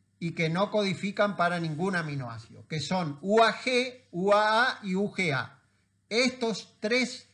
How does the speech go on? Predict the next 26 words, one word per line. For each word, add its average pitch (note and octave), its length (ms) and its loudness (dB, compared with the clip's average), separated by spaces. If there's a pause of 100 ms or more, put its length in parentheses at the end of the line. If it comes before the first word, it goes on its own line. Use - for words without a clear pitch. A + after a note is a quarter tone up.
(200)
codones G3+ 640 2
no G3 180 -2
son G#3+ 260 -2
reconocidos G3+ 760 -2
por F3+ 160 -6
ningún E3+ 480 -4
A E3 140 -2
R D#3 260 -2
N G3 160 -2
transferente, F3 800 -6 (580)
pero A#3+ 340 2
sí D4+ 400 -4
son B3+ 300 -2
reconocidos A3+ 800 -2
por G#3 200 -4
factores G#3 600 -2
proteicos F#3 720 -6
denominados E3+ 680 -2
factores G#3 640 0
liberadores, E3 920 0
que C#3 100 -10
son E3+ 240 -2
proteínas F#3 580 -2
específicas G3 680 -4
representadas D#3+ 720 -2
acá F3 400 -4